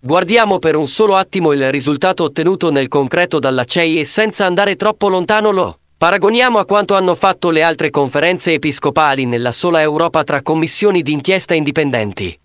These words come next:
ricerca delle vittime dei preti, soccorso ai sopravvissuti e indennizi economici,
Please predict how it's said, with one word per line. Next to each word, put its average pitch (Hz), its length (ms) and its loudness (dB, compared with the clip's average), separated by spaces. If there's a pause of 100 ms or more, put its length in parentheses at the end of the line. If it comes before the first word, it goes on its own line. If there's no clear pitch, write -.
(160)
ricerca 214 600 2
delle 175 240 0
vittime 190 420 -2
dei 147 200 0
preti, 139 500 -2
soccorso 208 640 0
ai 170 140 0
sopravvissuti 185 840 -2
e 185 40 2
indennizi 156 600 0
economici, 143 720 0